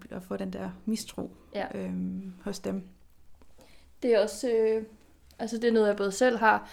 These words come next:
Speaker 2: men det er også noget af det, at alle, man snakker med det her omkring en tur i systemet, det er mistilliden.
Speaker 1: Mm.
Speaker 2: Og den her følelse af, at nogle andre ligesom skal tage valget på ens egen vegne.
Speaker 1: Ja.
Speaker 2: Altså, at der er nogen, der har kontrol over ens liv.
Speaker 1: Mm.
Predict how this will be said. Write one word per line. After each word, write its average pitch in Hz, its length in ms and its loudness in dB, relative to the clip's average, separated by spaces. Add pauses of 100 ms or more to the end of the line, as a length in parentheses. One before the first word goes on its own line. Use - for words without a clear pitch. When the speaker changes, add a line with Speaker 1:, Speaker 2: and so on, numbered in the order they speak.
(220)
Speaker 2:
men 214 140 2
det 214 80 8
er - 40 4
også 202 160 0
noget 214 140 4
af 202 60 -2
det, 208 220 2 (520)
at 208 200 0
alle, 208 400 6
man 196 140 -4
snakker 190 340 0
med 190 120 -4
det 196 120 -4
her 190 180 -2 (500)
omkring 196 520 -2
en 190 160 -4
tur 214 180 2
i 185 40 -2
systemet, 190 580 -4 (380)
det 214 200 8
er 185 240 6 (180)
mistilliden. 214 800 0
Speaker 1:
Mm. 208 400 -2
Speaker 2:
Og 190 100 -4
den 196 140 0
her 208 160 -2
følelse 214 460 4
af, 202 300 0
at 190 120 -4
nogle 202 220 -4
andre 208 300 0
ligesom 196 300 -6
skal 190 180 -10
tage 202 220 -4
valget 196 300 0
på 208 80 -8
ens 202 200 0
egen 202 240 -2
vegne. 196 280 -8 (120)
Speaker 1:
Ja. 214 80 0 (280)
Speaker 2:
Altså, 190 320 -2
at 208 140 -8
der 202 60 4
er 202 40 2
nogen, 196 160 -4
der 202 60 -2
har 196 80 -4
kontrol 196 380 -2
over 190 100 -4
ens 202 260 -8
liv. 208 300 -6
Speaker 1:
Mm. 208 400 -2